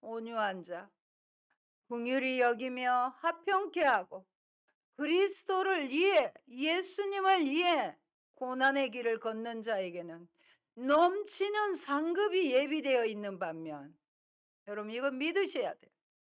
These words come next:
바리새인들처럼 교만과 이선에 차 있는 자, 그리고 자기들의 탐욕을 위해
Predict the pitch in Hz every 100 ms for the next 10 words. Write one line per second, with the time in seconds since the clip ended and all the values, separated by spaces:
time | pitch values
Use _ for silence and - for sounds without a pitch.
0 | _ _ _ _ 240 233 247 226 233 220
1 | 214 202 196 208 175 165 185 _ _ _
2 | _ 240 226 226 233 233 247 247 294 311
3 | 330 330 302 - 330 349 370 294 220 196
4 | - _ _ _ _ _ _ - 330 370
5 | 349 349 - 262 269 339 330 320 320 -
6 | 359 370 403 381 302 247 208 185 180